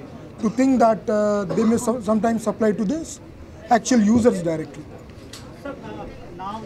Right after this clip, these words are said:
Speaker 2: you are there, you were earlier mentioning that this gang is particularly, is, is completely, the gang is under your arrest. You think,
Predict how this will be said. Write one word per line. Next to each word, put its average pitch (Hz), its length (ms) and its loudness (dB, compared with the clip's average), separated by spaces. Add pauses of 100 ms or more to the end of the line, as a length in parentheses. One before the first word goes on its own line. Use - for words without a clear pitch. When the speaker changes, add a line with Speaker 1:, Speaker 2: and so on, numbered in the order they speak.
Speaker 2:
you 196 100 -12
are 196 80 -12
there, 175 280 -12 (680)
you 180 60 -12
were 190 140 -10
earlier 180 360 -10 (140)
mentioning 170 400 -12
that 165 260 -12
this 202 180 -12
gang 170 300 -10
is 165 100 -12
particularly, 156 500 -12
is, 165 80 -14 (120)
is 175 100 -14 (120)
completely, 165 460 -14
the 170 140 -12
gang 151 280 -12
is 151 120 -12 (120)
under 147 260 -12
your 151 240 -10
arrest. 151 380 -12 (920)
You 247 180 -10
think, 240 360 -8